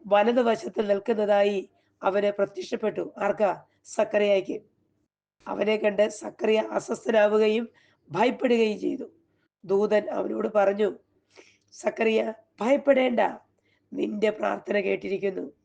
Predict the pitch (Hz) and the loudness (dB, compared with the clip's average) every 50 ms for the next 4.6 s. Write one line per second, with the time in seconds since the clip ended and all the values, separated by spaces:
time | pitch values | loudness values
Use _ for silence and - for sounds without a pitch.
0 | _ _ _ _ _ _ _ _ - 180 190 196 196 196 202 214 208 208 226 220 | _ _ _ _ _ _ _ _ -4 -2 -2 -2 0 0 2 2 2 2 0 -4
1 | - _ _ _ _ _ _ _ 165 185 190 190 196 185 208 202 202 202 - - | -10 _ _ _ _ _ _ _ -2 0 2 2 4 4 4 2 2 0 0 0
2 | 196 190 196 208 - - 381 220 202 214 208 - 220 202 180 - - - _ _ | 0 0 0 -2 -4 -6 -8 -4 -2 -2 0 0 0 -2 -2 -4 -6 -12 _ _
3 | _ _ _ _ _ 160 190 196 202 196 - 208 196 202 196 - 208 208 - - | _ _ _ _ _ -2 0 0 0 0 -2 -2 -2 -2 -4 -8 -8 -6 -4 -4
4 | 214 214 202 190 190 185 196 190 - 202 165 135 | -4 -2 -2 -2 -2 -2 -2 -4 -4 -6 -6 -6